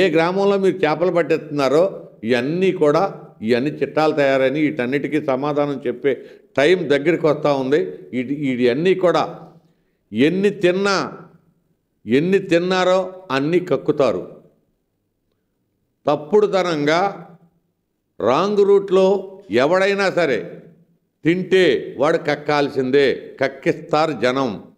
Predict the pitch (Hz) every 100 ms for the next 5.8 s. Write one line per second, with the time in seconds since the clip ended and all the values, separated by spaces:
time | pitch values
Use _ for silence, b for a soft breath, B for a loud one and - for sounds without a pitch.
0 | _ 139 139 101 120 156 156 - 127 123
1 | 135 117 80 - _ _ _ _ _ 135
2 | 170 202 208 175 185 160 151 147 139 110
3 | 123 113 113 123 143 131 139 135 117 98
4 | 107 113 139 - 127 147 165 151 120 110
5 | - 101 95 87 90 98 175 -